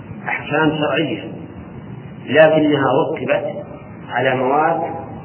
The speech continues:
كما أن الفقهاء رحمهم الله رتبوا الفقه على أبواب،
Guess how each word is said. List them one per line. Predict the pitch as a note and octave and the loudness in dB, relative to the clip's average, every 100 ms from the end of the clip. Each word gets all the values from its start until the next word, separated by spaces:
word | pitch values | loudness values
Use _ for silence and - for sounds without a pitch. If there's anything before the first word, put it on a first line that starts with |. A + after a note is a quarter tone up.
| - | -8
كما | D#3+ F3+ F3+ | 0 4 6
أن | D#3+ | 4
الفقهاء | D3+ D3+ C#3+ C3 B2 | 2 2 2 2 2
رحمهم | B2 A#2+ A#2 | 0 -2 -2
الله | A#2 C3+ C3 | 0 0 2
رتبوا | C3+ C3+ B2 C3+ B2+ B2+ - - | 0 -2 -2 -2 -4 -6 -10 -8
الفقه | B2 A2+ D3+ D3 - - - - - - | -8 -2 -2 -4 -8 -12 -14 -14 -14 -8
على | A2 B2 C#3 E3 D#3+ D3 - - - - - | -2 2 4 2 -2 -6 -10 -12 -14 -12 -4
أبواب، | B2 C3 B2+ | 0 4 2